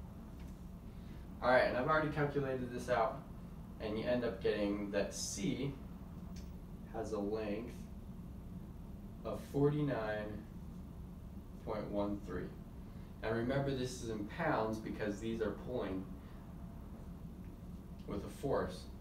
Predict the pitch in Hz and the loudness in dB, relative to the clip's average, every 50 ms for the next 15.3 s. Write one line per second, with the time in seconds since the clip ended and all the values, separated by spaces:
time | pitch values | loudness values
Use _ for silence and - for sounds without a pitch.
0 | - 104 101 98 - 110 104 101 - - - 156 156 147 - - 113 107 101 98 | -6 -4 -2 0 2 2 2 0 -2 -2 -2 0 0 0 0 0 2 2 2 2
1 | 98 95 - - 107 101 95 98 98 95 95 95 - - - - - - - - | 2 0 -2 -2 -2 0 0 2 2 2 2 0 -2 -4 -8 -8 -8 -8 -10 -10
2 | - - - - - - - 135 143 147 151 147 143 127 113 110 107 107 107 107 | -10 -10 -10 -10 -8 -4 2 6 8 8 8 8 6 6 6 6 4 6 4 4
3 | 107 107 104 104 - - - - - - - - - - - - - - - - | 2 2 0 -2 -4 -4 -6 -8 -8 -8 -8 -10 -10 -10 -10 -10 -10 -10 -10 -10
4 | - - - - - - - - - - - - - - - - - - - - | -10 -10 -8 -10 -10 -10 -10 -10 -10 -10 -10 -10 -10 -8 -8 -8 -8 -8 -8 -8
5 | - - - - - - 117 110 104 101 101 - - 147 151 151 151 143 123 120 | -8 -10 -10 -10 -8 -6 -4 -2 0 0 0 2 6 6 6 8 8 6 4 4
6 | 117 113 113 113 113 113 110 104 - 110 104 101 98 98 - 110 107 110 110 110 | 2 2 0 0 0 -2 -2 -4 -2 -2 0 0 0 -2 0 0 2 2 2 2
7 | 110 110 - - - 104 101 101 98 95 95 95 95 92 - - - - - - | 0 -2 -4 -4 -2 0 2 2 2 2 2 0 -2 -4 -6 -8 -8 -10 -10 -10
8 | - - - - - - - - - - - - - - - - - 92 - - | -10 -10 -10 -10 -10 -10 -8 -8 -8 -8 -8 -8 -8 -8 -6 -6 -4 -4 -4 -4
9 | - - - - - - - - - - - - - - 143 151 165 170 170 - | -4 -6 -6 -8 -8 -8 -10 -10 -10 -10 -8 -6 -2 4 6 8 8 8 6 4
10 | 156 143 - 135 131 120 113 113 110 - - - 120 107 98 - - - - - | 2 2 4 4 4 4 4 2 0 -4 -6 -2 0 0 0 0 -2 -6 -10 -10
11 | - - - - - - - 156 160 165 165 160 151 139 135 135 127 123 127 123 | -12 -12 -12 -12 -8 -2 0 2 4 4 4 4 4 4 2 2 0 0 0 0
12 | 123 117 110 110 110 - - 117 110 - - - 98 87 87 - - 123 123 127 | 0 0 0 0 -2 -2 -4 -6 -6 -6 -4 -2 -2 -2 -2 -2 -2 0 4 8
13 | 147 151 156 151 - 147 139 139 135 127 123 - 131 123 120 110 113 110 104 98 | 10 10 10 10 8 2 2 2 2 0 -2 0 2 4 4 4 4 2 0 0
14 | 107 104 98 98 120 127 - - - 110 101 98 95 95 95 - - - - - | 0 0 2 4 4 4 2 2 -2 -2 -2 -2 -2 -4 -6 -8 -8 -10 -8 -4
15 | 98 95 95 - - | -2 -2 -2 -2 -4